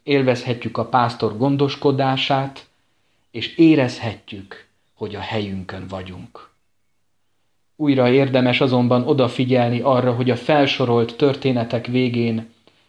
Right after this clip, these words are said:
Jézus mégsem elsősorban a drachma, a bárány vagy a megkerült fiú öröméről beszél,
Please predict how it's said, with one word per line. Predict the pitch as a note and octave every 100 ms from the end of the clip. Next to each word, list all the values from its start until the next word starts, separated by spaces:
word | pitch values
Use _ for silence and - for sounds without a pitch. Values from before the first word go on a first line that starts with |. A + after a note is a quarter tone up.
| _ -
Jézus | C#3+ C#3+ D3 -
mégsem | F#3 F3 - D3+ C#3+
elsősorban | D3 C#3+ C#3+ C#3+ C3 C#3 B2+ B2
a | A#2
drachma, | A2 A#2+ C3+ - C3 B2+ A#2 -
a | A#2
bárány | A#2+ C#3 C3+ B2+ B2 A#2+
vagy | A#2 A#2+
a | A#2
megkerült | C#3+ C#3 - C3 A#2+ A#2 -
fiú | - C#3+ B2 B2
öröméről | B2+ B2 A#2 A#2 A2 G#2+
beszél, | A2+ - - A2 G2+